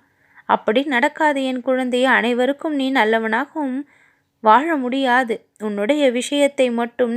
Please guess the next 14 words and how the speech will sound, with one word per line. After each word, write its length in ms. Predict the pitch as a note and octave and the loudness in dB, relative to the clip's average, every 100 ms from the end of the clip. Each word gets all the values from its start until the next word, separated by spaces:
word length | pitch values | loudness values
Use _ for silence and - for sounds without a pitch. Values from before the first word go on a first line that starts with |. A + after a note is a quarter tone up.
| A#3+ | -2
நீ 160 | A3 A3 | -2 -2
தொடர்ந்து 400 | A3 G#3 C4 C4+ | 0 2 0 0
மனசாட்சிப்படி 840 | A3+ G#3+ A3 A#3 C#4 C#4 B3 A3+ | 0 0 0 -2 -2 -4 -2 -2
செய். 300 | G#3+ - A3 - _ _ _ _ _ _ _ - | -2 -2 -2 -4 _ _ _ _ _ _ _ 0
அது 200 | A3 A#3+ | 2 2
பிறர் 300 | A#3+ B3 - | 2 0 2
மத்தியில் 540 | D4 C4+ B3+ C4 C4+ C#4+ | -2 -4 -4 -4 -4 -4
எந்த 300 | A3+ B3 C4 | -4 -2 0
ஒரு 300 | B3 D4 C#4+ B3+ C#4+ _ | 2 2 4 2 2 _
தாக்கத்தை 600 | G#3+ A3+ D#4 E4+ D#4 C#4+ C4 | -4 -2 -2 -4 -4 -2 0
ஏற்படுத்தினாலும் 920 | B3+ C4+ C#4+ B3+ B3 B3+ A#3+ A#3 C4+ D4 | 0 0 0 -2 -2 -6 -2 0 0 0
அதற்காக 800 | G#3+ A#3+ A#3+ B3+ C#4 C#4+ B3 | -2 -2 2 2 2 2 2
நீ 160 | C#4 B3+ | 2 0
வருத்தப்படாதே. 960 | D4+ B3 C#4+ D#4+ D4 B3 A#3 B3 A#3 G#3+ | 0 0 0 0 0 2 2 2 0 -4